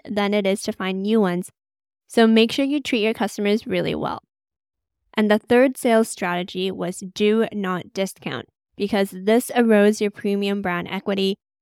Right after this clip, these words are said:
It causes your customers to get used to only buying from you on sale, and then you're just in this vicious cycle of having to constantly do sales to make revenue.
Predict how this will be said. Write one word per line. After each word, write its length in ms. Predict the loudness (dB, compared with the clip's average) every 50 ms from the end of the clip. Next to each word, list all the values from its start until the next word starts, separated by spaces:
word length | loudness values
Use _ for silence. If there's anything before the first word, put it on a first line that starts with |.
| _
It 140 | -8 -8 -6
causes 440 | -4 -4 -2 -2 -2 -2 -4 -4 -4
your 100 | -6 -6
customers 560 | -6 -6 -6 -6 -6 -6 -6 -6 -4 -4 -6
to 100 | -6 -8
get 200 | -10 -8 -8 -10
used 340 | -8 -4 -2 -2 -2 -2 -2
to 80 | -4 -4
only 240 | -2 0 0 0 0
buying 340 | 0 -2 -2 -2 -2 -2
from 220 | -2 -4 -4 -4 -2
you 120 | -2 -2
on 180 | -2 -4 -4 -4
sale, 340 | -4 -4 -2 0 0 0 -2 _ _ _ _
and 220 | -8 -8 -6 -4 -4
then 180 | -4 -2 -2
you're 100 | -2 -2
just 220 | -4 -4 -6 -8 -6
in 220 | -6 -6 -4 -2
this 180 | -2 -4 -4 -6
vicious 480 | -6 -4 -4 -2 -2 -2 -4 -6 -6
cycle 460 | -6 -10 -10 -10 -10 -8 -6 -6 -4 -4
of 140 | -4 -6
having 280 | -6 -8 -8 -8 -8 -8
to 100 | -10 -10 -12
constantly 680 | -12 -10 -6 -6 -6 -6 -6 -8 -10 -8 -8 -8 -6
do 160 | -6 -6 -8
sales 480 | -8 -8 -6 -4 -2 0 -2 -2 -2 -6
to 120 | -10 -8
make 300 | -8 -6 -6 -8 -8 -6
revenue. 440 | -6 -6 -6 -6 -8 -12 -12 -14 -16